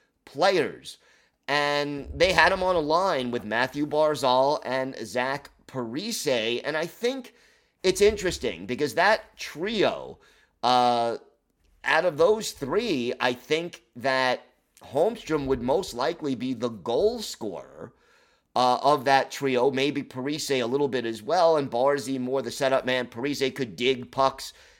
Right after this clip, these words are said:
out of the corners. It wouldn't be a bad trio, all things considered.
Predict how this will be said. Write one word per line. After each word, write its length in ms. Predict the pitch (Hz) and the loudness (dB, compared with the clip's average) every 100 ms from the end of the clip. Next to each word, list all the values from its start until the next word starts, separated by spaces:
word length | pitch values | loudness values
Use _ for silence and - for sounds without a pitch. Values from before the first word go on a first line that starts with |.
| _ 123 | _ 4
out 220 | 139 139 | 4 4
of 60 | |
the 100 | 127 | 0
corners. 600 | - 139 147 143 139 131 - | -4 -4 -2 2 0 0 -4
It 200 | 160 - | -6 -6
wouldn't 420 | 135 247 - 165 | -10 -10 -8 -8
be 200 | 156 175 | -6 -2
a 60 | 131 | -2
bad 680 | - 139 135 135 123 - - | 2 2 4 4 2 -4 -16
trio, 600 | - 156 233 165 110 113 | -10 -6 0 2 2 2
all 340 | 120 131 135 | 2 2 2
things 520 | 135 127 117 113 104 | 0 -2 -2 -6 -12
considered. 800 | - 98 90 - 214 196 120 107 | -12 -12 -10 -2 0 2 -2 -6